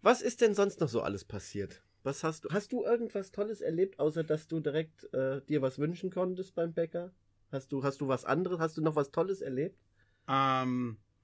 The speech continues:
Speaker 2: war, war mehr wie ein Witz.
Speaker 1: Okay.
Speaker 2: Ich habe, nein, ein, ein anderen Wunsch, nein. Aber hier immer sagen,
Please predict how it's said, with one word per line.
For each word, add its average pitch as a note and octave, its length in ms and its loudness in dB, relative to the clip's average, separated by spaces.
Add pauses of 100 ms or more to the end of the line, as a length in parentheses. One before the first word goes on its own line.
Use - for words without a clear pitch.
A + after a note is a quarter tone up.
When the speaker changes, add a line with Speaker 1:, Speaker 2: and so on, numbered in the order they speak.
(1500)
Speaker 2:
war, E3+ 520 6 (220)
war E3 260 4
mehr F3+ 380 0
wie E3+ 140 2
ein B2 420 -2
Witz. - 580 0 (140)
Speaker 1:
Okay. G#2+ 380 2
Speaker 2:
Ich - 140 -2
habe, A#2+ 600 2 (1160)
nein, C3 600 0 (560)
ein, A#2+ 300 0
ein A#2+ 420 0 (580)
anderen D3 680 2
Wunsch, D#3 440 2
nein. A2 600 -2 (760)
Aber A#2 640 0 (720)
hier E3+ 600 4 (300)
immer F3 320 4
sagen, D3 720 2